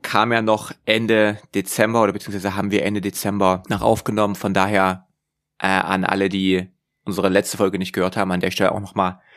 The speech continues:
frohes neues Jahr. Ich hoffe, ihr seid gut reingerutscht. Ich hoffe, ihr seid safe durch die Silvesternacht, durch die Silvestertage durchgekommen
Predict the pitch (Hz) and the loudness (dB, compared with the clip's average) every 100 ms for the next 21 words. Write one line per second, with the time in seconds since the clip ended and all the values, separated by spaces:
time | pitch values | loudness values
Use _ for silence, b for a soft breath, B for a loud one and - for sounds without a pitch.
0 | b - - 135 131 120 107 120 160 - | b -2 4 4 4 2 4 4 4 0
1 | 123 131 113 120 113 - - _ - 139 | -2 -2 2 4 2 0 -14 _ -4 -2
2 | 165 - b b b b - 92 104 151 | -2 -4 b b b b -12 -2 0 2
3 | 147 123 175 185 - - - 127 - 113 | 2 2 2 2 -6 -6 -4 -4 -2 0
4 | 113 113 110 113 _ _ _ _ - 107 | 2 2 0 -6 _ _ _ _ -2 2
5 | 104 104 - - - 113 113 - - - | 2 2 -4 -4 2 4 2 0 -14 -20
6 | _ _ _ _ _ _ - 110 - 107 | _ _ _ _ _ _ -2 0 0 -2
7 | 107 107 110 110 104 107 - 104 - 110 | 0 0 0 0 0 -2 -2 -4 -2 0
8 | 104 104 b b b b b b b - | 0 -4 b b b b b b b -4
9 | 104 98 113 - 107 - - 107 113 110 | -2 2 0 2 -2 0 0 2 4 4
10 | 107 101 - _ _ _ 131 160 - 165 | 2 0 -8 _ _ _ 4 4 2 0
11 | - 139 143 170 185 | 2 4 2 0 -4